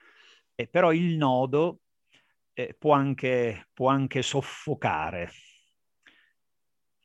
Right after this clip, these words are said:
Come ci si deve comportare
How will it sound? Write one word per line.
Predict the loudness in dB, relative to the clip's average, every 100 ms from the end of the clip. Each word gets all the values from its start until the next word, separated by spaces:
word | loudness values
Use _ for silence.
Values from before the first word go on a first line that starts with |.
| _ -20 -20 -20 -20 -20 -20 -20 _ _ _ _
Come | 2 4 6 4
ci | 2
si | 0 2
deve | 4 4 4
comportare | 2 2 0 2 0 -2 0 0 2 -4 -10 -14 _